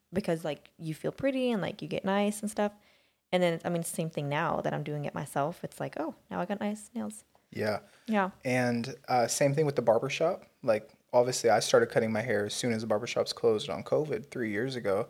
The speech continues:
Speaker 2: and now I'm good at it. So
Speaker 1: Mm-hmm.
Speaker 2: it's, like, really nice. But I do like sitting in the chair and getting taken care of and, you know, talking shit and stuff. That's fun. However, the idea of having to book an appointment, pay more money too. Like,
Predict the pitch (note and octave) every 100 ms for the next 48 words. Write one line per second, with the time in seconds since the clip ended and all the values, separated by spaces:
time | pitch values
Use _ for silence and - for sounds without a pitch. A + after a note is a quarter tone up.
0 | - _ _ - A2+ A2+ A2 A2 G#2 G#2
1 | C3 B2 C3+ A2 G#2 A2 A2 G#2 A2+ G2
2 | - A2 G2 - A#2 A#2 A2+ A2 G#2 G#2
3 | - - A2+ G2+ - - _ _ _ _
4 | _ - A#2+ A#2+ C3 B2+ A#2+ - A#2 A#2
5 | A#2 B2 - G2 G#2 A#2+ A#2 A#2 A2 G#2
6 | A#2+ - G#2 G2+ A#2 C#3+ - C3 C#3+ -
7 | B2+ B2+ - A2+ A2+ - B2+ C3+ C3+ -
8 | G#2+ A#2 - - - B2 A#2 G#2 - A2
9 | C3 C3 A2 - - _ - A2+ A2+ A#2+
10 | B2 A#2+ B2 A#2+ G2+ - A#2 - F#2 -
11 | A2+ - C3+ C#3+ - - - C3 B2+ C3
12 | A#2+ A2+ A2 B2 A#2+ A2+ B2+ D#3 - A2
13 | B2+ D3 C#3 -